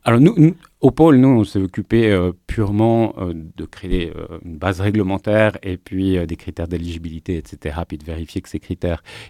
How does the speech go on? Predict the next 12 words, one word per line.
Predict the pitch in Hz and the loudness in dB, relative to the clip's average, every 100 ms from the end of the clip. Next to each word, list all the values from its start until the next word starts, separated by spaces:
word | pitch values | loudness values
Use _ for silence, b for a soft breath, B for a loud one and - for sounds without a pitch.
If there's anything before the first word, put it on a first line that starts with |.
| B | B
ils | 82 | -10
étaient | 78 78 | -6 -4
bien | 87 | -2
respectés. | 101 - 80 - 127 | -4 -6 -8 -2 -2
Puis | 113 | -2
ensuite, | 101 - - | -4 -4 -4
on | 101 | -4
a | 87 | -6
pris | - 110 | -4 -4
un | 87 | -4
comité | 78 82 - 117 | -6 -10 -6 -6
d'expertise, | - - - - - 165 | -8 -10 -16 -12 -12 -12